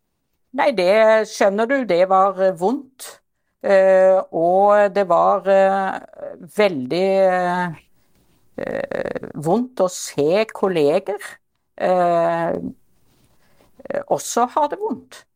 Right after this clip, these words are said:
Eh, for dette var en person som hadde jobbet i, eh, F N siden tidlig nittitallet, og, eh, hatt veldig mange år som både min og ti-, min forgjengers nestleder, og nytt stor tillit.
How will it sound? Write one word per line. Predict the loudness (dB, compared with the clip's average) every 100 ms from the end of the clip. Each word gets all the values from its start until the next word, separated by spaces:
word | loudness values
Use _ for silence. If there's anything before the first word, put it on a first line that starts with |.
| _
Eh, | 0 0 0 -8
for | 0 0
dette | 2 -4 -4 -2 2 2 2 0
var | 2 2 2
en | -2
person | -2 -4 -4 -6 -6
som | -6 -6 -6 -10 _ _ _ _ _ -4
hadde | -2 0
jobbet | 0 0 2 4 4 2 -4
i, | -6 -2 0
eh, | 2 0 -2 -4 -8 -10 -6
F | -6 -2 -4
N | -2
siden | -4 -2 -4 -4
tidlig | -6 -6 -8 -8
nittitallet, | -8 -8 -4 -2 -2 -8 -14 _ _ _ _ _ _ _
og, | 0 2 4 4
eh, | 2 0 -2
hatt | -2 -4 -6 _
veldig | -4 -2 0 0 -2 -8 -4
mange | -4 -2
år | 0 0 -2 -6
som | -10 -8 -4
både | -2 0 -2
min | -2 0 0
og | 0 -2 -2
ti-, | -2 -6 -4
min | -4 -4
forgjengers | -2 -2 0 -2 -2 -8
nestleder, | -10 -12 -8 -4 -2 -4 -10 _ _ _ _ _ _ _
og | -2 -2
nytt | -8 -12
stor | -8 -8
tillit. | -4 -6 -6 -10 -12 -20